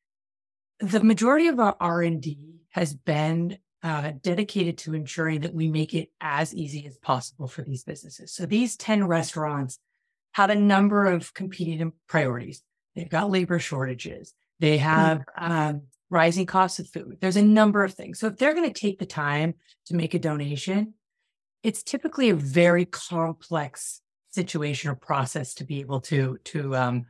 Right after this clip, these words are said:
Speaker 1: accommodate. So what we've done is simplified it so that it's literally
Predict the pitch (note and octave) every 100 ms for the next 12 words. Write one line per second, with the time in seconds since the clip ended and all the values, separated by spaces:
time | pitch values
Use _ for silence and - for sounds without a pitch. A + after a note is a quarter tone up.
0 | _ - F2 D3+ D3 C3 - - _ _
1 | _ - G3+ F3 F3 - F3+ G3+ A3+ F3+
2 | F3+ E3+ - - F3 F3+ - D3+ C#3 C3+
3 | D3+ _ - - F3 E3 D#3+ - - _
4 | _ _ _ - G3 G#3 A#3 A#3+ A3+ A3
5 | A3